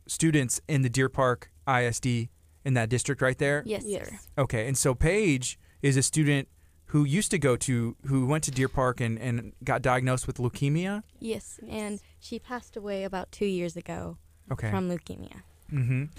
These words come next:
Speaker 1: But y'all named this, you know, after her, this event. It's the Page Project.
Speaker 2: Yes, sir.
Speaker 3: Yes.
Speaker 1: And y'all are doing different events to, to raise money for those two students?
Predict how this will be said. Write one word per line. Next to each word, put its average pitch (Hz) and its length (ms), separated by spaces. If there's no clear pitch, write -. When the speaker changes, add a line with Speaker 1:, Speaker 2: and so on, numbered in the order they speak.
Speaker 1:
But 139 200
y'all 139 480
named 143 380
this, 139 400
you 139 100
know, 127 140
after 131 380
her, 139 220
this 131 180
event. 135 260
It's 127 100
the - 80
Page 131 340
Project. 120 640
Speaker 2:
Yes, 214 380
sir. - 160
Speaker 3:
Yes. - 540
Speaker 1:
And 147 400
y'all 160 280
are 170 80
doing 156 280
different 143 280
events 135 320
to, 127 320
to - 160
raise 127 340
money 139 240
for 135 140
those 123 180
two 139 160
students? 165 640